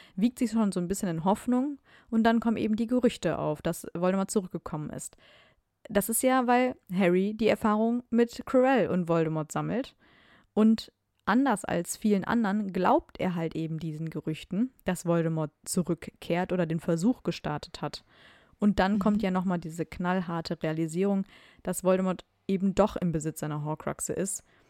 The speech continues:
Speaker 1: Und dieses Schuldbewusstsein, was er ja jahrelang so unterdrückt hat, dann ko-, es kommt dann halt mit wo-, voller Wucht zurück. Und er bekommt es auch richtig mit der Angst zu tun und wünschte, er wäre in Hogwarts geblieben, wo er in Sicherheit gewesen wäre.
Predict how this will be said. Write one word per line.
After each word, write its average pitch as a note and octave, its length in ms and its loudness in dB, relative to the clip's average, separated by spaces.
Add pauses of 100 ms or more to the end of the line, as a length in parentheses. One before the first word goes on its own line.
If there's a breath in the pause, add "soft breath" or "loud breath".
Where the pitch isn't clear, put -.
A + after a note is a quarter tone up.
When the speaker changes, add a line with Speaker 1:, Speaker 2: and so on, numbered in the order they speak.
(220 soft breath)
Speaker 1:
Und F#3 140 0
dieses F#3+ 240 0
Schuldbewusstsein, G3 680 4
was F#3 160 0
er F#3+ 80 0
ja F3 160 0
jahrelang F#3 500 0
so F3+ 80 0
unterdrückt - 560 -4
hat, - 320 -6
dann F3+ 100 -2
ko-, - 160 -10
es - 120 -16
kommt G#3+ 180 0
dann F#3+ 140 0
halt F3 140 -2
mit E3 180 -6
wo-, E3+ 100 0
voller G#3 380 2
Wucht - 240 -4
zurück. - 400 -4 (640 soft breath)
Und F#3 320 0
er E3+ 100 2
bekommt A3 300 -2
es A3 100 -6
auch - 160 -8
richtig A3 220 -8
mit G3 100 -4
der - 120 -6
Angst A#3 200 -2
zu F3+ 80 -6
tun F3 200 -6
und E3+ 140 -6
wünschte, F#3+ 540 0
er F3+ 160 -4
wäre F3+ 120 0
in F3 160 -4
Hogwarts - 320 -6
geblieben, D#3 480 -4 (380 soft breath)
wo F#3 120 4
er F#3+ 100 4
in F3+ 160 2
Sicherheit D#3+ 400 -2
gewesen D3 460 -6
wäre. D3+ 340 -4